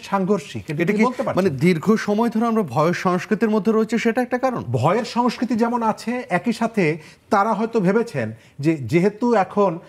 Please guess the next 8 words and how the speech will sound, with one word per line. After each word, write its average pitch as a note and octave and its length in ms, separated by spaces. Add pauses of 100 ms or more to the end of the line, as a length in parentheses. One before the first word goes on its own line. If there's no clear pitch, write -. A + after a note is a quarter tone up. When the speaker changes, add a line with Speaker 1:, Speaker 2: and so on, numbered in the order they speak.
(760)
Speaker 1:
ছাত্ররাই A3 580
হচ্ছে A3+ 320
সকল G#3 360
ক্ষমতার G#3+ 480
উৎস, A#3+ 300
Speaker 2:
হুম G#2 280
হুম। G#2+ 120
Speaker 1:
সুতরাং F3+ 460